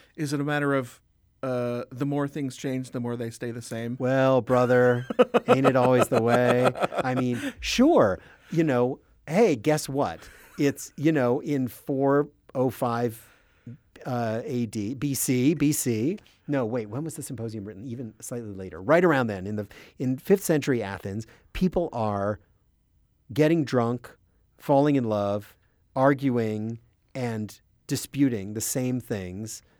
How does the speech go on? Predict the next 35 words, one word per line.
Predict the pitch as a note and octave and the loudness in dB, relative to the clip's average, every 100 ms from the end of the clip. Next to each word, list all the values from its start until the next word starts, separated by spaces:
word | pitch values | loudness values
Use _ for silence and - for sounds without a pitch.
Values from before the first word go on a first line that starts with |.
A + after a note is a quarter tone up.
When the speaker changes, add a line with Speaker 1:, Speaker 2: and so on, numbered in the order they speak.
| _ | _
Speaker 2:
that | B2 A#2 | -8 -8
we're | A2+ G#2 G#2+ A2+ A#2 - _ | -8 -6 -4 -4 -8 -14 _
doing | A#2+ C3+ C#3 | -6 -6 -6
today. | - D3+ F#3 A3 - B2 | -8 -8 -8 -10 -16 -16
Speaker 1:
Mm-hmm. | A#2+ | -8
Speaker 2:
And | A2+ G#2+ - - _ | -6 -8 -12 -20 _
you | A#2 | -8
can | A#2+ C3+ | -6 -8
have | G#2+ E3+ E3 | -4 -6 -4
that | A2 G2+ | -8 -8
conversation, | A2+ G#2 G2+ G#2 F#2+ A2 - - _ | -10 -8 -8 -8 -8 -10 -12 -20 _
and | C3+ C3+ | -4 -4
it | C#3 | -2
is | D#3 F3 D#3+ | -2 -2 -2
the | |
same | A2 G#2 F2+ | -8 -8 -10
conversation, | F2+ F#2+ F#2 - F2+ E2 F#2 F2 F2+ _ - | -14 -14 -14 -12 -12 -12 -14 -14 -16 _ -20
a-, | - _ | -20 _
and | B2 G#2+ G2 | -12 -10 -12
that's | G#2 A2 A2 - - - _ _ _ _ | -12 -12 -12 -14 -16 -18 _ _ _ _
the | B2 | -10
beautiful | G2+ G#2 C#3+ B2+ - G2+ | -8 0 0 0 -8 -10
thing | - F2 E2 E2+ F#2+ _ _ | -10 -14 -14 -16 -18 _ _
about | - G#2+ G#2 | -12 -10 -8
bringing | G#2+ G2+ G2+ | -8 -8 -8
this | F#2 | -10
kind | - G2 F#2 | -10 -10 -10
of | F#2 | -10
work | F#2+ G2 - _ - | -10 -10 -18 _ -14
back, | G2 G2 - - _ _ | -12 -12 -18 -20 _ _
back | A#2 G#2+ A2+ | -10 -10 -8
into | G2+ | -10
the | G#2+ | -10
present. | - C3+ C#3+ - D#3+ | -10 -12 -12 -16 -18
Speaker 1:
Well, | F3 D#3+ | -12 -14